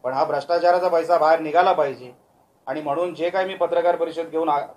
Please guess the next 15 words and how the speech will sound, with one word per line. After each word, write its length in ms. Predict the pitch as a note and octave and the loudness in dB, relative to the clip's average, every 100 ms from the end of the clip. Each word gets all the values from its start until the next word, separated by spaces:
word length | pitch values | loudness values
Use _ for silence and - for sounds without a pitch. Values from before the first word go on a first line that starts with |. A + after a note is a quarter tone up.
| - | -18
ह्याच्या 300 | B2+ C#3+ D3 | -12 -2 0
अगोदर 300 | C3+ D#3+ D#3 | 0 -2 -2
महिन्या 240 | C#3 C#3+ | -4 -6
दीड 180 | D3 C#3+ | -6 -6
महिन्या 220 | C3+ C3+ | -6 -6
अगोदर 240 | C3 C3 B2+ | -6 -8 -10
तुम्हाला 280 | B2+ C3 | -8 -10
सांगितलं 380 | A#2+ A#2+ C3+ C3+ | -10 -12 -12 -10
होतं, 240 | A#2+ B2 D3 _ _ _ _ - | -10 -10 -18 _ _ _ _ -10
त्या 80 | C3 | -8
सगळ्या 360 | D#3 D3+ F3 | -6 0 2
इन्क्वायऱ्या 440 | E3+ D#3+ D#3+ E3 E3 | 2 0 0 2 0
फेब्रुवारीच्या 760 | D#3 D3 D#3 D#3+ D#3 D#3 D3+ | -2 -4 -4 -6 -2 0 0
शेवटच्या 640 | D3 D3 D#3 D#3 D#3 D#3 C#3+ | -4 -6 -4 -4 -2 0 -2
टप्प्यामध्ये 600 | - C3 D#3+ D#3 D#3 | -4 -6 -4 -4 -4